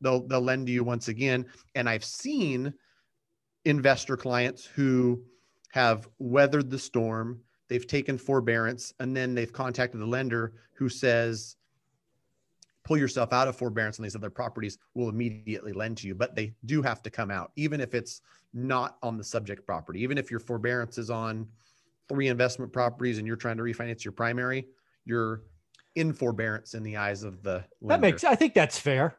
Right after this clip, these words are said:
Speaker 2: right? I mean, you're either in or out. It's like you're pregnant or not, right? I,
Speaker 1: <laughs>
Speaker 2: I, I, you know,
Speaker 1: Yeah.
Speaker 2: I think that's fair, right? If, if you're trying to, again, right, banks have the money, banks make the rules. So in their eyes, one forbearance, it,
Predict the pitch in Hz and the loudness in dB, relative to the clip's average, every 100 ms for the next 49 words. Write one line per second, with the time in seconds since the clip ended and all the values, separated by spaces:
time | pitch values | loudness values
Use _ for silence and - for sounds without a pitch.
0 | - 160 160 170 160 156 175 185 175 170 | 0 2 4 4 4 6 6 8 6 6
1 | 156 160 143 151 147 139 127 131 151 147 | 4 4 4 4 0 -4 -2 -4 -2 -2
2 | 143 127 131 127 - 131 139 131 139 233 | -2 -2 0 -2 -4 -8 -6 -2 4 4
3 | - 208 - 180 185 180 170 - _ 175 | 4 2 4 2 2 0 0 -6 _ -4
4 | 117 - _ _ - 104 101 _ - 180 | -4 -8 _ _ -2 -2 -4 _ 0 2
5 | 175 147 - 135 110 123 - _ _ _ | 4 2 0 -6 -6 -8 -14 _ _ _
6 | 139 127 127 214 131 - 139 139 123 - | -4 -2 -2 -4 -8 -2 0 0 -2 0
7 | 139 131 123 135 - 160 156 170 147 160 | 2 2 0 -4 -6 2 6 6 6 4
8 | 156 165 - 160 147 143 156 143 139 127 | 4 2 4 4 4 2 2 2 0 -2
9 | 147 127 135 139 185 190 - 139 127 - | -4 -4 0 2 2 0 0 0 0 -6
10 | _ _ _ 139 156 175 156 151 135 147 | _ _ _ 0 6 8 8 6 2 2
11 | 151 147 160 135 143 147 131 - - - | 0 2 2 4 4 4 0 -8 -12 -14
12 | 160 | -14